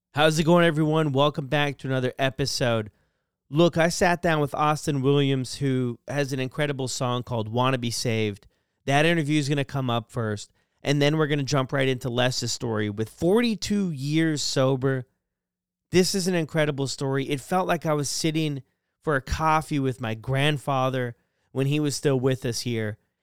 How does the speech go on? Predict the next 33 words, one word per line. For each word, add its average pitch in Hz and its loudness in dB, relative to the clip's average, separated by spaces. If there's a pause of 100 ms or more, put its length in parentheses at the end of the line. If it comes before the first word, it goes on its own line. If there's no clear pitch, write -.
(120)
It 147 -4
was 143 0
just 160 2
an 165 0
incredible 143 -2
story. 135 -2
You're 131 -4
really 160 2
gonna 151 2
love 135 2
it. 139 -2 (340)
But 117 -4
first, 175 2 (260)
let's 165 2
check 196 -2
in 175 4
with 165 2
Austin. 143 0
We're 143 -4
gonna 151 0
hear 175 2
the 190 0
song 170 2
Wanna 151 2
Be 139 -4
Saved, 135 -2 (200)
and 143 -6
we're 151 -2
gonna 147 0
hear 165 -2 (480)
a 139 -2
lot 156 2
more 139 0